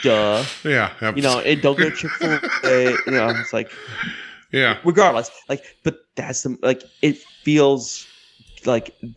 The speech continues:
Speaker 1: that would feel right to
Speaker 2: Yeah.
Speaker 1: happen. It doesn't feel like it's exploiting the audience. It's like, this is the moment where the sh-, the movie shifts into another gear. They go from being a bunch of individuals,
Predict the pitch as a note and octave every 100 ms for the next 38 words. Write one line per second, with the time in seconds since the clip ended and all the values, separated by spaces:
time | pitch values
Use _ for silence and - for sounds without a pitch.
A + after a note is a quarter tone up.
0 | - B2 A#2+ B2 A#2+ A#2 _ C#3 B2+ A#2+
1 | A#2 A#2 G#2+ _ _ _ - - C3 A2
2 | B2 G2 - - - _ - B2+ G#2+ G2+
3 | - - _ _ C3 C3+ D3+ D#3+ C#3+ -
4 | D3 C#3 C3+ - - - C3 C3 - D3
5 | C3+ - - C3+ C3 C3 A2+ A2+ A2 A2+
6 | B2+ A#2+ - - _ B2 B2 D3+ D#3 D#3
7 | C#3+ C#3 A2 C3 B2 A#2+ - A#2 - -
8 | - C3 C3 C3+ B2+ B2 B2+ _ - -
9 | - C3 A#2+ - G#2+ A2+ - A2+ A2 G#2+
10 | - A2+ A2 G#2 G#2+ - C2 - _ _
11 | _ _ _ - B2+ C3+ B2+ C3 B2+ A#2+
12 | A#2 A2+ - - - _ - A2+ A#2+ A#2
13 | D#3 D#3 - _ F3 F3 E3 D3 D3 D3
14 | C#3+ -